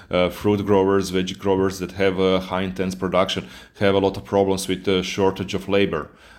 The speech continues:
and, uh, there needs to be replacement for that. So, um, uh, robots, uh, will definitely, we'll see rising application of harvesters, uh,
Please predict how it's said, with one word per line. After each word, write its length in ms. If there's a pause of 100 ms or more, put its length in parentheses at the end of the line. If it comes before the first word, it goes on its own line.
and, 400
uh, 240
there 200
needs 260
to 60
be 140
replacement 580
for 200
that. 340 (100)
So, 360
um, 200
uh, 420
robots, 460
uh, 320
will 140
definitely, 720
we'll 220
see 240
rising 580
application 640
of 180
harvesters, 840
uh, 160